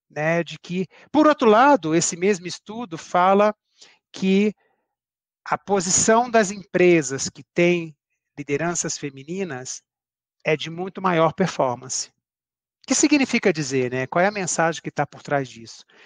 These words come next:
Que realmente existe uma oportunidade gigante, é, nesse mercadão que existe aí no mundo, de que quanto mais mulheres, melhor performance.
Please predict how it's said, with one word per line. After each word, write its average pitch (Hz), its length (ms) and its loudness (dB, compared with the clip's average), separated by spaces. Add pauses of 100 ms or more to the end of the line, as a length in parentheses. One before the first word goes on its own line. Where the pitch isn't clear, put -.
(160)
Que 196 100 4
realmente 202 640 4
existe 160 260 -10
uma 175 100 -10
oportunidade 139 640 -6
gigante, 165 720 -6 (500)
é, 127 160 -8
nesse 160 380 -2
mercadão 160 1120 0
que - 100 -14
existe 147 460 -10
aí 135 180 -6
no 131 100 -20
mundo, 151 560 -20 (440)
de - 120 -20
que 147 120 -20
quanto 160 360 -8
mais 170 280 0
mulheres, 160 800 0 (500)
melhor 165 380 0
performance. 156 800 0